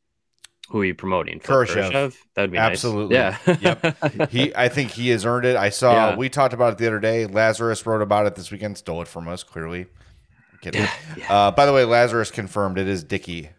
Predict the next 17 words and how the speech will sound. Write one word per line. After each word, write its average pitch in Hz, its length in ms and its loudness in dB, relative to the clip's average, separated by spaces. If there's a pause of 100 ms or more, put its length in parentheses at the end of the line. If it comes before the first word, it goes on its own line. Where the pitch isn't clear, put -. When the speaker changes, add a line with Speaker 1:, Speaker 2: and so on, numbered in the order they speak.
Speaker 2:
for 90 140 -12
Jason 85 320 -8
Dickinson. 80 480 -10
That 80 160 -8
is 80 160 -10
the 82 80 -10
nickname. 82 280 -6
Speaker 1:
Ah. 82 540 -2 (200)
Speaker 2:
So 87 180 -8
we 85 80 -6
Speaker 1:
Mm. 80 60 -10
Speaker 2:
can 80 80 -12
go 82 140 -8
with 80 120 -10
that 80 240 -6
for, 80 320 -10
uh, 80 160 -10